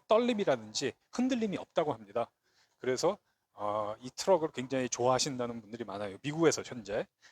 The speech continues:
여기서도 지금 이제 타기 시작하셨는데 다들 만족하신다고 하십니다. 그래서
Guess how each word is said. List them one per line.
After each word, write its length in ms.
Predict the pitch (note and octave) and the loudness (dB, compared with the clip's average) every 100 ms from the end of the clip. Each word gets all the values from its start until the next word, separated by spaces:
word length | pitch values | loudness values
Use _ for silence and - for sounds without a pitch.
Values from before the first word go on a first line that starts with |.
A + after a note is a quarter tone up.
| _ _ | _ _
여기서도 420 | C3 D3+ D#3+ D#3+ | 2 4 0 0
지금 220 | D3+ C#3+ | 0 -2
이제 160 | C#3 C3+ | -2 -4
타기 260 | - F3+ E3 | -4 -4 -2
시작하셨는데 800 | - F3 E3+ E3+ D3 A2+ D3 C3 _ _ | -2 -2 -4 -4 -6 -2 0 0 _ _
다들 220 | - C3 C3+ | -6 -4 -2
만족하신다고 840 | A2+ D3+ E3+ - - D3+ B2 A#2+ | -4 -4 -4 -4 -6 0 0 0
하십니다. 500 | - - D3+ G#2+ F2+ _ _ _ - _ | -2 -4 -4 -6 -8 _ _ _ -20 _
그래서 340 | A#2 A2 E3+ | -6 -2 -2